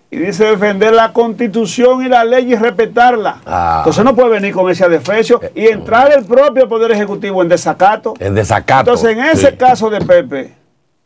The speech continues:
Speaker 1: porque ¿qué es lo que acontece con el caso de Pepe? Fue que el Ministerio de Fuerzas Armadas y el propio ministerio, el, el propio Ministerio Público que representa ante el Tribunal Superior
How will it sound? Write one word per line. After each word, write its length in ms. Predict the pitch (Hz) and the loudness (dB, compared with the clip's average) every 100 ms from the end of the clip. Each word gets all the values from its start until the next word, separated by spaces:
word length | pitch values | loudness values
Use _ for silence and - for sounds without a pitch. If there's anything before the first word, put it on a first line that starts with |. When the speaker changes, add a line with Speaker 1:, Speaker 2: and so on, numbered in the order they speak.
| _ _ _ _ | _ _ _ _
Speaker 1:
porque 300 | 180 170 170 | -2 0 0
¿qué 100 | 226 | 2
es 60 | |
lo 100 | 233 | 0
que 80 | 214 | 2
acontece 640 | 202 175 180 165 156 143 | -2 0 -2 0 0 0
con 180 | 131 139 | -4 -4
el 80 | 135 | -2
caso 260 | 131 131 135 | -4 -2 -4
de 60 | |
Pepe? 300 | 120 123 123 - _ _ | -4 -6 -6 -10 _ _
Fue 520 | - 202 202 160 - _ _ _ _ _ _ _ _ _ _ - | 0 4 4 2 0 _ _ _ _ _ _ _ _ _ _ -10
que 60 | |
el 60 | 135 | -6
Ministerio 400 | 139 135 165 185 | -4 -2 2 2
de 60 | |
Fuerzas 340 | 185 190 180 175 | 0 -2 -6 -4
Armadas 440 | 170 175 160 123 - _ _ _ _ - | -4 -2 -4 -4 -10 _ _ _ _ -2
y 60 | 147 | -2
el 140 | 135 | -2
propio 840 | 104 147 175 175 196 185 151 117 - - _ | -2 2 2 0 -4 0 2 0 -6 -16 _
ministerio, 1080 | 151 156 139 123 190 190 170 147 123 107 - 139 | 0 0 0 0 -2 2 2 2 0 -2 -6 -4
el, 180 | 151 | -2
el 160 | 151 147 | 0 -2
propio 720 | 127 180 180 202 185 156 135 | 2 0 0 -2 2 2 2
Ministerio 480 | 127 151 135 190 180 | 0 -2 0 -2 -4
Público 640 | 127 202 156 131 131 123 - _ _ | -4 -4 -4 -2 -2 -4 -8 _ _
que 140 | - 151 | -2 0
representa 760 | 143 143 - 147 180 190 165 | 2 0 -2 -2 -2 -2 -2
ante 140 | 151 151 | -2 -2
el 100 | 131 | -4
Tribunal 400 | 143 139 160 170 | -4 -2 0 -2
Superior 600 | 175 160 156 165 165 | -2 0 2 4 4